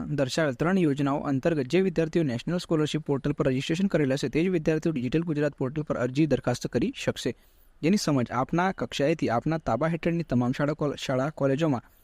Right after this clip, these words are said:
કોલેજોના અનુસૂચિત જાતિના વિદ્યાર્થીઓને પણ આપવાની રહેશે, જેની જાણ થાય,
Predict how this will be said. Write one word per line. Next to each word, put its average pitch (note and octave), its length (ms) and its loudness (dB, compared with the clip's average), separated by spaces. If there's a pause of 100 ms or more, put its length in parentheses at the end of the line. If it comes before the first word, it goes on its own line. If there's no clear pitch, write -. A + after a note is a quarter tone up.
(260)
કોલેજોના C3+ 400 0
અનુસૂચિત C3+ 440 -2
જાતિના D3+ 300 0
વિદ્યાર્થીઓને C3+ 640 0 (520)
પણ E3 220 4
આપવાની C#3+ 400 2
રહેશે, B2+ 260 0
જેની C#3 240 0
જાણ C3+ 320 -2 (500)
થાય, C3+ 280 0